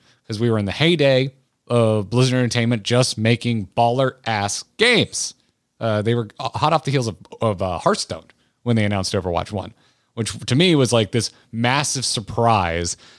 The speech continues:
that I, I kinda looked at it as a cherry on top of how much I was enjoying World of Warcraft and StarCraft two at the time, as, wow, they can still surprise me and nail it,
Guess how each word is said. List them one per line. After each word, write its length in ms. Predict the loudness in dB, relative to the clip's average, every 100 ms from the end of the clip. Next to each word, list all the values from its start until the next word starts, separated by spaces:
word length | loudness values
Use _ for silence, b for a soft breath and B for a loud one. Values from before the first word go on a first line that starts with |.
| B
that 240 | -2 -2 -2
I, 220 | -2 -2 -2
I 160 | -4
kinda 220 | -2 -2 -2
looked 200 | -4 -2
at 100 | -4
it 40 |
as 120 | -4
a 60 | -6
cherry 340 | -2 0 2
on 140 | 0 -2
top 340 | -2 -2 -2
of 100 | -4
how 140 | -4
much 180 | -4 -2
I 80 | -2
was 120 | 0
enjoying 380 | 0 0 0 0
World 180 | 0 -2
of 60 |
Warcraft 360 | -2 -2 -2 -4
and 80 | -4
StarCraft 380 | -4 -4 -6 0
two 160 | 0
at 80 | 2
the 60 | 0
time, 340 | 0 0 -2 _ _ _ _ _ _ _ -6
as, 380 | -2 -2 -2 -6 B B B
wow, 160 | 0 4
they 120 | 4
can 100 | 2
still 180 | 2 0
surprise 500 | 0 -2 2 2 2
me 240 | -2 -2 -2
and 320 | 0 0 -2
nail 240 | -2 -4
it, 80 | -6